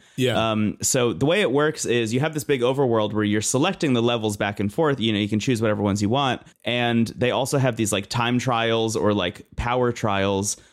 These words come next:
Speaker 2: alongside them, which are these, like, rifts you can jump into where they'll be like, "Okay, you're gonna have the hammer ability and you're gonna have to, uh, smash all these blocks within a certain amount of time. And if you do, you get a bunch of rewards." You can take those rewards back to Waddle Dee Town,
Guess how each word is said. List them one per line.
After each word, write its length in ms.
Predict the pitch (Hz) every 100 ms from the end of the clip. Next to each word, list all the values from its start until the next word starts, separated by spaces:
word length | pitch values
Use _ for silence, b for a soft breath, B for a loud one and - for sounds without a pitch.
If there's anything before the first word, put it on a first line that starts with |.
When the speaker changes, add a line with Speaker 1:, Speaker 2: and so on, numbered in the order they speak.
| B
Speaker 2:
alongside 680 | 117 117 107 110 139 143 123
them, 120 | 104
which 180 | 104 113
are 60 |
these, 160 | 107 101
like, 100 | 87
rifts 320 | 104 120 -
you 120 | 120 104
can 100 | 104
jump 240 | 101 101
into 300 | 90 - 95
where 100 | 87
they'll 120 | 90
be 120 | 92
like, 180 | 87 92
"Okay, 300 | 107 113 127
you're 120 | 107
gonna 120 | 113 123
have 140 | 123
the 40 |
hammer 340 | 117 117 117 113
ability 600 | 107 110 104 107 107 87
and 140 | 101
you're 100 | 101
gonna 180 | 104 104
have 300 | 107 101 -
to, 460 | - 107 101 101 - B B -
uh, 320 | 101 101 -
smash 400 | - 123 117 113
all 100 | 120
these 220 | 104 98
blocks 480 | - 104 101 101 -
within 180 | 98 98
a 60 |
certain 220 | - 98 98
amount 160 | 92
of 60 | 98
time. 260 | 185 165
And 100 | 151
if 40 | 127
you 80 | 113
do, 100 | 113
you 160 | 107
get 120 | 101 101
a 40 |
bunch 180 | 104 104
of 60 |
rewards." 640 | 98 101 104 98 80 69 - b _
You 80 | 127
can 100 | 135
take 160 | 175 185
those 220 | 185 131
rewards 400 | 120 117 113 104
back 240 | 123 113
to 100 | 117
Waddle 300 | 107 104 104
Dee 180 | 98 143
Town, 540 | 147 113 104 101 101